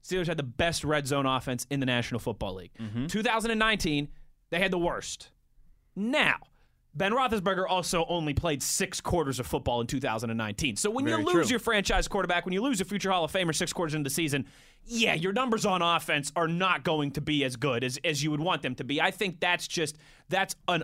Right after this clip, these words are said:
Speaker 1: obvious statement that has to be said with that. But guess what? Last year, even when the Steelers were nine and oh, ten and oh, eleven and oh, they were still struggling in the red zone. They finished bottom of the barrel in red zone touchdown percentage in the N F L. Again, two straight years now,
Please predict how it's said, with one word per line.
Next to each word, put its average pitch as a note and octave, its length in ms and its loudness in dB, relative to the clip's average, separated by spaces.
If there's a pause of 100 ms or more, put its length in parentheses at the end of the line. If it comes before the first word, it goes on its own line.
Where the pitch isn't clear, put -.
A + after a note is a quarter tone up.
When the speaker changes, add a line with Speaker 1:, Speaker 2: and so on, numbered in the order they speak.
Speaker 1:
obvious D#3 440 0
statement D3 460 -2
that C3+ 80 -4
has C3+ 200 0
to A2+ 60 -14
be A#2+ 60 -8
said F3 240 0
with C3+ 140 -4
that. A2+ 180 -4 (300)
But E3 100 -4
guess G3+ 240 0
what? F#3 260 0 (380)
Last D#3 460 4
year, B3 200 2 (360)
even F3 220 0
when G3+ 100 2
the G3 60 0
Steelers G3+ 340 0
were F3+ 120 -2 (120)
nine D3 280 4
and F3 100 2
oh, F3+ 120 2
ten F3+ 260 -2
and E3+ 100 2
oh, E3+ 140 4
eleven E3+ 300 2
and F3+ 140 2
oh, - 40 -20 (180)
they D3+ 100 0
were D3 60 -2
still G3+ 240 -2
struggling F#3+ 400 0
in F#3+ 60 0
the G3 80 0
red F3+ 180 0
zone. F3 160 0
They D#3+ 120 0
finished D3+ 280 -2
bottom D#3+ 440 2
of E3+ 180 0
the E3+ 80 -4
barrel D#3+ 420 2
in C#3 180 0
red D#3 220 2
zone D#3 240 0
touchdown D3 400 -2
percentage C#3+ 400 -2
in C3 80 -2
the B2 80 0
N D3+ 80 2
F E3 140 -2
L. D3+ 240 0 (200)
Again, D#3 300 2
two A#3 220 0
straight A3 300 0
years F#3 220 0
now, C3+ 280 0